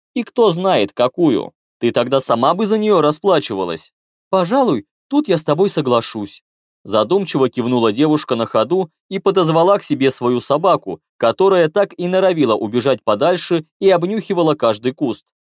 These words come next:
Мой же Трезор спокойно вышагивал рядом со мной, уже без всякой команды рядом. Мне уже довелось сталкиваться с ответными услугами,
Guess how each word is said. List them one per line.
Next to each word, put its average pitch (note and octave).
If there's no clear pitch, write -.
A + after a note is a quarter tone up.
Мой E3
же E3
Трезор D#3
спокойно E3+
вышагивал A2
рядом G#2+
со G2+
мной, E3
уже D#3+
без F3
всякой G3+
команды A2+
рядом. G2
Мне F#3
уже G#3
довелось A3
сталкиваться C#3+
с -
ответными D#3
услугами, D3+